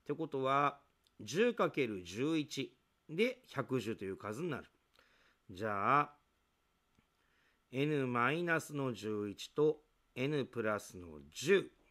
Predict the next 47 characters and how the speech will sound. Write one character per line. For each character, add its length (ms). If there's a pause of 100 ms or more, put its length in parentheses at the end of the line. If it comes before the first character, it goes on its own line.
(1400)
じ 80
ゃ 40
あ、 20
エ 60
ヌ 100
の 140
値 280
は 440 (300)
十 480
一 260
か 320 (100)
マ 240
イ 80
ナ 120
ス 160
十。 240 (800)
エ 100
ヌ 80
の 140
値 240
マ 260
イ 40
ナ 120
ス 140
っ 20
て 140
い 40
う 20
の 80
は 80
あ 60
り 100
え 60
な 140
い 60
の 160
で、 320 (180)
ゼ 180
ロ 80
よ 80
り 80
大 240
き 260
い 20
よ 120
り 100
と 140